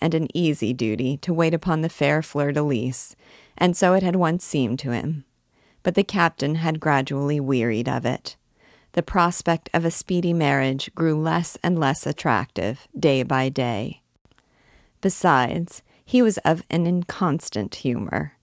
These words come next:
and we must confess, his taste was somewhat vulgar. Although of very noble birth, he had contracted while in harness more than one of the habits of the common soldier. He loved the tavern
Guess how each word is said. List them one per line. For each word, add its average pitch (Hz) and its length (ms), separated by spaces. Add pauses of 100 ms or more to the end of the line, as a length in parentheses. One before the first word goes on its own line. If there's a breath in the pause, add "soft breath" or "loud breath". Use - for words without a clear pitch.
(360 soft breath)
and 180 120
we 214 140
must 202 260
confess, 151 680 (240 soft breath)
his 233 240
taste 170 560
was 180 180
somewhat 147 420
vulgar. 123 680 (800 soft breath)
Although 220 360
of 202 100
very 165 260
noble 160 420
birth, 139 520 (200 soft breath)
he - 120
had 202 160
contracted 175 720
while 160 160
in 165 80
harness 147 600 (240 loud breath)
more 180 200
than 185 180
one 180 160
of 190 80
the 202 120
habits 147 440
of 156 100
the 165 80
common 143 440
soldier. 131 680 (720 soft breath)
He 202 140
loved 190 380
the 202 80
tavern 147 600